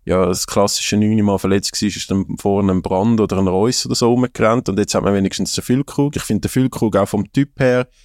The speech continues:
passt sehr gut nach Dortmund. Ich glaub, das könnte, das könnte, äh, passen.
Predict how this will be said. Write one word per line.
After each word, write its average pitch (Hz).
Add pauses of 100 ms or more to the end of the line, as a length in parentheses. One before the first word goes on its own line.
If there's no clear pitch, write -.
(260)
passt 101
sehr 131
gut 147
nach 139
Dortmund. 143
Ich -
glaub, 104
das -
könnte, 104
das -
könnte, 101
äh, 95
passen. 127